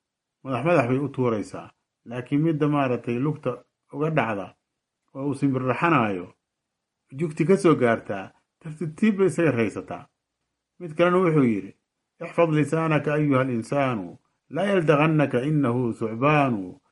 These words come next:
كم في المقابر من قتيل لسانه،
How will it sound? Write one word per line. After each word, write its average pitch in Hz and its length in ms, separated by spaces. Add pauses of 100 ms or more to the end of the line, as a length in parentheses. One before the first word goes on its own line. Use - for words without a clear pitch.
(160)
كم 123 160
في 180 140
المقابر 160 640 (100)
من 131 160
قتيل 156 400 (140)
لسانه، 117 760